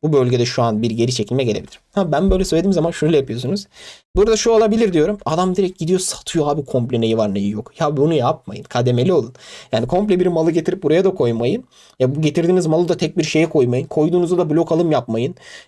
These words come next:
Yani geçenlerde işte, e, Bitcoin otuz iki binlere kadar geri çekilebilir dedim. Otuz sekiz binlere geldiğinde. Çünkü güçlü bir direnç görmüştü orada. Geri gelebilirdi.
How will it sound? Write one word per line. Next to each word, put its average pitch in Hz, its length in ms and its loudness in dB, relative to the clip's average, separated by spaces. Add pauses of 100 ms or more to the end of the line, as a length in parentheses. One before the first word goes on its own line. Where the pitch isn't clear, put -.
Yani 170 320 -2
geçenlerde 208 580 2
işte, 202 180 0 (160)
e, 160 300 4
Bitcoin 185 380 0
otuz - 600 -2 (480)
iki 202 180 0
binlere 175 260 2
kadar 123 220 0
geri 120 180 0
çekilebilir 117 500 0
dedim. 110 140 -4
Otuz 127 160 -8
sekiz 123 280 -2
binlere 113 200 0
geldiğinde. 113 420 2 (300)
Çünkü 165 180 2
güçlü 165 300 -2
bir 151 80 -2
direnç 143 260 0
görmüştü 113 400 -2
orada. 117 200 -2
Geri 127 200 2
gelebilirdi. 139 580 2